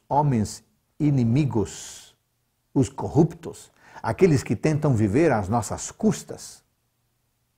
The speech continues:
Davi implora ao Senhor que o livre dessa opressão, desse jugo, desse tremendo problema.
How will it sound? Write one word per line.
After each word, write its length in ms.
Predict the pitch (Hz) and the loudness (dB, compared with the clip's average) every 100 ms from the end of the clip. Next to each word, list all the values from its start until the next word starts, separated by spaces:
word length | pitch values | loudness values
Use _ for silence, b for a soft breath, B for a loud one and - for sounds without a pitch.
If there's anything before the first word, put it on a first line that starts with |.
| _ | _
Davi 380 | - 87 98 180 | -14 -6 -2 0
implora 680 | 110 87 110 151 147 113 | 0 -4 0 2 2 0
ao 100 | 92 | -6
Senhor 480 | 90 - 95 107 95 - b b b b | -12 -12 -8 -8 -8 -14 b b b b
que 120 | - | 0
o 100 | 123 | 2
livre 460 | 110 123 160 101 98 | 2 2 2 0 -4
dessa 280 | 98 98 104 | -6 -6 -8
opressão, 840 | 95 87 85 - 120 113 101 90 | -8 -10 -12 -4 -2 -2 -4 -6
desse 320 | 92 113 - | -6 -6 -6
jugo, 420 | 98 85 143 110 98 | -6 2 2 2 -4
desse 260 | 117 - | -6 -6
tremendo 840 | - - 131 110 120 151 123 104 | -10 -8 -6 -4 0 0 0 -2
problema. 580 | - 101 95 98 90 98 | -6 -10 -8 -8 -10 -14